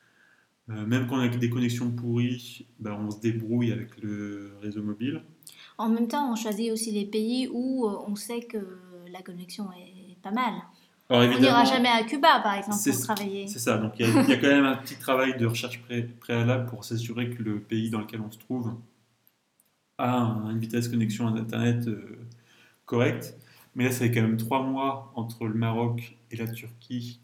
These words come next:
Speaker 1: qu'on est dans des pays où la connexion est pas fantastique.
Speaker 2: Mm.
Speaker 1: Et là, avec notre mode d'organisation qu'on a maintenant, avec les cartes sim locales,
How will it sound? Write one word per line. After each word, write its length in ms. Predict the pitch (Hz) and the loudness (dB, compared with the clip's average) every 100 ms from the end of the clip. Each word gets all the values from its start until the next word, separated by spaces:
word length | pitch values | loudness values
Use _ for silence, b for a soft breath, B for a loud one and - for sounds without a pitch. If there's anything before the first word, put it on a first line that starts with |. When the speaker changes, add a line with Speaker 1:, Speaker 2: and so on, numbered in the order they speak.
| _ | _
Speaker 1:
qu'on 140 | - | -10
est 60 | 104 | -6
dans 100 | 107 | -4
des 100 | 110 | -4
pays 380 | 110 117 117 120 - | -4 -4 -2 -6 -8
où 80 | 113 | -8
la 80 | |
connexion 480 | 107 113 110 - 127 | -6 -6 -6 -6 -8
est 80 | 117 - - | -8 -10 -12
pas 140 | 131 | -12
fantastique. 800 | - 117 113 - - - - _ - | -10 -10 -10 -12 -14 -16 -20 _ -8
Speaker 2:
Mm. 140 | 214 214 - - _ _ _ _ _ _ - | -6 -6 -12 -20 _ _ _ _ _ _ 0
Speaker 1:
Et 120 | 120 | 2
là, 180 | 117 120 120 | 4 4 2
avec 200 | 117 113 | -2 0
notre 140 | 120 | 0
mode 160 | 120 131 | 2 2
d'organisation 580 | 123 123 120 117 117 123 | 2 4 4 4 2 -4
qu'on 160 | 117 | -4
a 60 | 113 | 0
maintenant, 420 | 110 110 120 120 | 0 2 2 2
avec 160 | 120 110 | 0 -4
les 60 | |
cartes 240 | - 113 117 | -8 -8 -8
sim 180 | - 113 | -6 -6
locales, 540 | 110 - 120 113 113 | -6 -4 -4 -2 -4